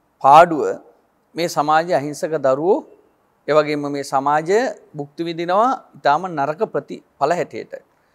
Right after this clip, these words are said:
අපි කැමති යොමු වෙන්න අපේ ප්‍රේක්ෂක පිරිස වෙත. ඒ අයට මේ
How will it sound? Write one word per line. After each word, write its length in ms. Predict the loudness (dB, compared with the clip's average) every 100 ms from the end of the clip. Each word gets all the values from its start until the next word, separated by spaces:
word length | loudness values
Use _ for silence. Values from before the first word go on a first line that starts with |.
| _ _ _ -6
අපි 140 | -4
කැමති 380 | -4 -6 -6 -8 -8 -10
යොමු 240 | -10 -8
වෙන්න 240 | -10 0 0
අපේ 280 | 2 -6 -8 -14 _
ප්‍රේක්ෂක 500 | -4 -4 -4 -10 -10
පිරිස 260 | -12 -14 -12
වෙත. 260 | -12 -6 -2 0 -2 -14 _ _ _ _ -4
ඒ 120 | 4
අයට 220 | 4 4 0
මේ 220 | -4